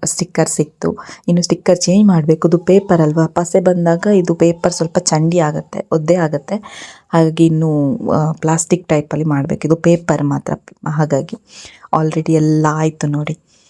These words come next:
ಎಲ್ಲ ಪ್ಯಾಕಿಂಗ್ ಎಲ್ಲ ಆಯ್ತು. ಇನ್ನು ಇದನ್ನ ಬಾಕ್ಸ್ ಮಾಡ್ಬೇಕು, ಆನಂತರ ಕೊರಿಯರ್ ಮಾಡ್ಲಿಕ್ಕೆ ಉಂಟು, ಇಷ್ಟು ಕೆಲಸ ಉಂಟು. So, almost ಇಲ್ಲಿ ಒಂದು ಫಿಫ್ಟಿ ಪ್ಲಸ್ ಬಾಟಲ್, ಆ, ಪ್ಯಾಕ್ ಮಾಡಿಟ್ಟೆ.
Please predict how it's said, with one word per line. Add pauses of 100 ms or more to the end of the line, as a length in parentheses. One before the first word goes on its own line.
(240)
ಎಲ್ಲ
ಪ್ಯಾಕಿಂಗ್
ಎಲ್ಲ
ಆಯ್ತು.
ಇನ್ನು
ಇದನ್ನ
ಬಾಕ್ಸ್
ಮಾಡ್ಬೇಕು, (460)
ಆನಂತರ (340)
ಕೊರಿಯರ್
ಮಾಡ್ಲಿಕ್ಕೆ
ಉಂಟು,
ಇಷ್ಟು
ಕೆಲಸ
ಉಂಟು. (380)
So,
almost
ಇಲ್ಲಿ
ಒಂದು
ಫಿಫ್ಟಿ
ಪ್ಲಸ್
ಬಾಟಲ್, (320)
ಆ,
ಪ್ಯಾಕ್
ಮಾಡಿಟ್ಟೆ.